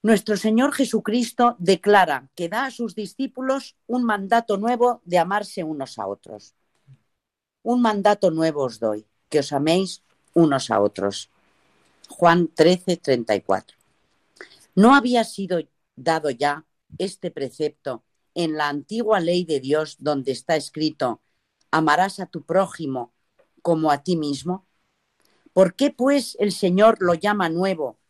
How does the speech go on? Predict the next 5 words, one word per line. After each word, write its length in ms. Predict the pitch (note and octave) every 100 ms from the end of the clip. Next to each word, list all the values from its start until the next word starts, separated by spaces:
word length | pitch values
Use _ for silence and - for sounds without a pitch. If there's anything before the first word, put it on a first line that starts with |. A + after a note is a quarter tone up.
| _ _
cuando 300 | - E3+ E3+
se 160 | D3+ D#3+
conoce 460 | D3 D#3+ F#3+ -
su 260 | D3+ - D#3+
antigüedad? 680 | D#3 C#3+ D#3+ D3+ D#3+ F3+ F3+